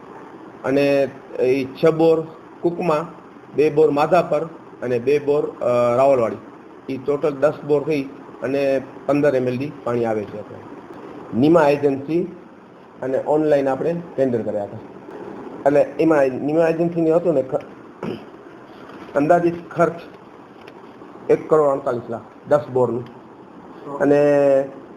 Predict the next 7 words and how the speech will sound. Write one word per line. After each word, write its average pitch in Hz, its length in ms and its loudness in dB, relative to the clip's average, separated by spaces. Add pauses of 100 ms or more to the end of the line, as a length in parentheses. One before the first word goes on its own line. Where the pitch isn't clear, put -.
(120)
છ્યાસી 196 720 2 (280)
હોર્સ 170 180 4 (140)
પાવરની 170 500 2 (220)
મોટર 131 260 -4
બેસાડી 113 340 -8
છે. - 140 -16 (520)
એટલે 147 240 4